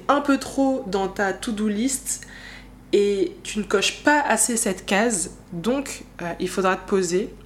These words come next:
Et j'ai commencé à me poser pour, euh, organiser mon voyage, mais vraiment, euh, deux semaines avant de partir. Je sais pas ce qui m'a pris. Le déni a pris possession de moi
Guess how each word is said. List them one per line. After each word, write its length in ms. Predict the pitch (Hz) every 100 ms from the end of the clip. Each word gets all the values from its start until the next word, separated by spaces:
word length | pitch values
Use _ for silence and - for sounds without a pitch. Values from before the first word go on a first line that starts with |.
| -
Et 100 | 226
j'ai 140 | 220
commencé 400 | 262 320 294 262
à 40 | 226
me 100 | 202
poser 380 | - 185 170 185 - - - - - -
pour, 340 | - 214 220
euh, 100 | 185 180
organiser 460 | 190 185 190 185
mon 140 | 190 175
voyage, 580 | 160 156 170 185 170 -
mais 120 | 175
vraiment, 560 | 160 156 156 156 170 - -
euh, 40 | 151 151 156 156 - - 165
deux 200 | 151 175
semaines 260 | 185 175
avant 140 | 165 160
de 40 |
partir. 380 | 151 147 - - - - -
Je 160 | 156
sais 160 | 165 170
pas 140 | 165
ce 100 | 151
qui 80 | 180
m'a 140 | 156
pris. 400 | 147 - 180 180 185 - - -
Le 120 | 196
déni 440 | 190 208 220 226 220
a 60 |
pris 140 | 196 185
possession 420 | 196 185 180 196
de 120 | 180
moi 440 | 175 175 175 -